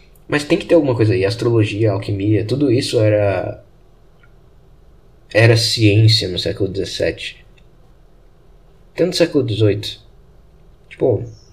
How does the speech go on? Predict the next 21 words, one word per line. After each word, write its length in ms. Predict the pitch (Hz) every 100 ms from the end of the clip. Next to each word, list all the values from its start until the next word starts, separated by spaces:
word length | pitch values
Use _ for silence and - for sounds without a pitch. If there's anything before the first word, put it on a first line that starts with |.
| - - - _ - - - - _ _ - _ - _ _ - _ _ _ _ _ _ _ - - _ - - - - 123
mais 180 | 120 131
um 40 |
motivo 240 | 131 120 113
pra 120 | 107
não 120 | 107
gostar 220 | 104 101
de 80 | -
ciência, 280 | 104 98 110
cara. 200 | - - - - _ - - _ _ - _ - _ - - - _
Ciência 640 | - 117 110 113 - 131 -
é, 640 | 110 113 107 98 - - - - - _ _ -
é 60 |
culto. 520 | 110 139 135 117 110 110 -
Ciência 400 | - 113 113 123
é, 360 | 117 110 - - - - - - - - - - - - - - - - - - - - - - - 110
assim, 140 | 156
eu 80 | 113
gosto 280 | 131 143 123
de 60 |
ciência, 340 | - 117 120 110
mas 540 | 101 98 - -